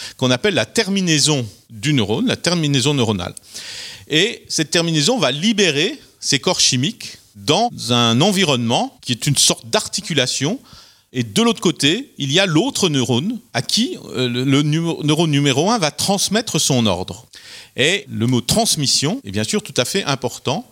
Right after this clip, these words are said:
comme le mot connexion. Donc ces deux, les neurones dans le cerveau, dans tous les sens, sont interconnectés entre eux, c'est un mot à la mode, hein, le mot connexion,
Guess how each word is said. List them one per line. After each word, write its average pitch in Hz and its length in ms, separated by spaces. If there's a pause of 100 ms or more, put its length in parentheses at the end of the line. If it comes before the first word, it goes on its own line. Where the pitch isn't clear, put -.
(340)
comme 190 240
le 139 100
mot 180 200
connexion. 190 800
Donc 131 200
ces 143 240
deux, 190 420 (320)
les 165 220
neurones 185 500
dans 180 160
le 202 80
cerveau, 160 480
dans 175 160
tous - 220
les 185 120
sens, 175 500 (200)
sont 156 220 (180)
interconnectés 160 960
entre 123 300
eux, 240 80
c'est 139 140
un 107 80
mot 110 100
à 107 60
la 117 80
mode, 151 260
hein, 139 180
le 113 120
mot 110 120
connexion, 117 520